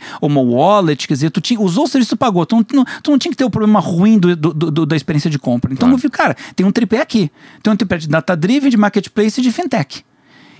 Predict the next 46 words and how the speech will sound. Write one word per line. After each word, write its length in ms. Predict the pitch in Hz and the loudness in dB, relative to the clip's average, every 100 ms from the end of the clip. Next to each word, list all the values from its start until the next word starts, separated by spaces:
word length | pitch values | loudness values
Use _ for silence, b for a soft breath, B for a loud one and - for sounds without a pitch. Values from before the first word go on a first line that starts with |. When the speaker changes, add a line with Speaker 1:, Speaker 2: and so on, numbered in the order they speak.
| - | -2
Speaker 1:
Então 240 | 175 233 | 0 0
todos 440 | 190 285 339 262 | -2 -2 -2 0
eles 180 | 254 254 | 0 0
tinham 160 | - 247 | 2 0
isso 100 | 208 | 0
aqui, 140 | 220 | 0
e 80 | 254 | 2
num 160 | 233 226 | 4 4
barramento 540 | 233 226 220 233 254 | 4 2 2 2 0
que 40 | |
escondia 520 | 214 - 247 202 196 254 | -4 0 2 2 2 2
o, 640 | 247 240 240 233 220 214 | 2 2 0 0 -2 -2
o, 60 | 208 | -4
a 40 | |
parte 260 | - 151 156 | -2 -2 -2
Speaker 2:
Uhum. 80 | |
Speaker 1:
ruim, 200 | 160 151 - - | 2 0 0 -6
que 40 | |
era 120 | 170 170 | -2 0
o 20 | |
back-office 400 | 190 - 170 - | 0 0 -2 -2
dessas 300 | 175 - 175 | -4 -2 -2
empresas. 440 | 196 156 120 - B B B B B B - | -2 -2 -4 -8 B B B B B B -12
Porque 180 | - 202 | -6 -4
a, 200 | 190 - | -2 -2
o 80 | - | -2
que 100 | - | 0
importava 500 | 233 220 - 226 226 | 0 0 0 0 0
era 60 | 220 | 0
como 180 | 226 | 2
eu 40 | 226 | 2
relacionava 400 | 202 - 220 220 | 2 0 0 0
com 240 | - 269 | -2 0
o 60 | 277 | 2
consumidor, 500 | 214 175 185 147 143 | 0 0 0 2 2
e 80 | 156 | 2
não 200 | 202 302 | 2 2
o 40 | |
problema 240 | - 233 | 2 2
que 60 | 233 | 2
eu 40 | |
tinha 120 | 208 185 | 0 0
dentro 160 | 170 | 0
de 60 | 147 | -2
casa. 280 | 139 - - _ b b b - | -4 -6 -14 _ b b b -10
Entendeu? 340 | 127 120 170 | -6 -4 -4